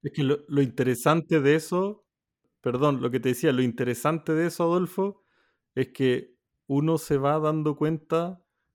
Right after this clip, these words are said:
con, con el pasar de los años en este torbellino del emprendimiento, que, que al final uno partió, se subió a un cohete, pero por lo menos en mi caso no reflexioné tanto de, de los valores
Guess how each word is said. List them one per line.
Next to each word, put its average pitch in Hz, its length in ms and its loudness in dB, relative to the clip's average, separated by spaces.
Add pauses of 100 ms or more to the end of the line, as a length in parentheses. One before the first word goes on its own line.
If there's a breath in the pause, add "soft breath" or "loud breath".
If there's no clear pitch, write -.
(160)
con, 123 320 -2
con 123 140 -2
el 120 120 -4
pasar 143 360 -2
de 156 60 -2
los 127 160 -2
años 156 360 0
en 151 100 0
este 151 380 -4
torbellino 131 760 -2
del 156 120 -2
emprendimiento, 147 960 -4 (540)
que, 123 460 0
que 131 140 -4
al 123 140 0
final 156 600 0 (720)
uno 160 400 0
partió, 156 840 -2
se 135 180 -4
subió 123 480 -2
a 165 60 0
un 143 240 -4
cohete, 147 640 -2 (640)
pero 120 240 0
por 120 100 -2
lo 117 140 0
menos 156 220 0
en 156 100 -2
mi 160 120 -2
caso 165 300 -2
no 151 160 0
reflexioné 160 920 -2 (200)
tanto 151 560 -4 (480)
de, 127 380 0
de 127 240 -2
los 120 260 -4
valores 151 600 2